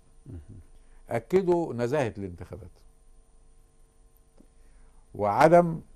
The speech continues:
Speaker 2: اللجوء للمحاكم العادية.
Speaker 1: تمام.
Speaker 2: ده قرار موجود وإلا هيوقف لك النشاط.
Speaker 1: مهم.
Speaker 2: طيب، من حق المواطن
Speaker 1: ده
Speaker 2: المصري الاتجاه للمحاكم العادية.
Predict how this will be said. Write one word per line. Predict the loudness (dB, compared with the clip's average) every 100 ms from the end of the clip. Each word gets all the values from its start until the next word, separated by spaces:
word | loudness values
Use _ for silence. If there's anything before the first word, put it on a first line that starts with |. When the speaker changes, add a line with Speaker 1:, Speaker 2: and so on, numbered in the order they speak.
| -18 -6
Speaker 2:
اللجوء | -2 0 0 2 2 0 -10 -20 -20 -20 -20 -20 -20 -20 -10
للمحاكم | -8 -6 -6 -8 -8 -8
العادية. | -6 -6 -8 -12 -16 -20 -12
Speaker 1:
تمام. | -10
Speaker 2:
ده | -8 -8
قرار | -4 -2 -2
موجود | -4 -8 -8 -8 -6
وإلا | -6 -4 -4
هيوقف | -6 -10
لك | -12 -12
النشاط. | -16 -14 -16 -14 -14
Speaker 1:
مهم. | -14 -14 -20 -20 -20 -20 -20 -20 -20 -20 -20 _ -20 -8
Speaker 2:
طيب، | -4 -4 -6 -16 -20 -20 -20 -20 -20 -20 -20 -20 -20 -20 -20 _ -12
من | -10 0
حق | 4 4 4
المواطن | -4 0 0 2
Speaker 1:
ده | 0
Speaker 2:
المصري | -4 -4 -6 -6 -10 -10 -14 -20 -20 -20 _ -20 -20 -20 -20 -20 -20 -20 -20 -20 -20 -20 -8
الاتجاه | -4 -4 -6 -6 -2 -2 -4 -16 -20 _ -20 -20 -20 -20 -14
للمحاكم | -10 -8 -8 -10 -10
العادية. | -12 -12 -14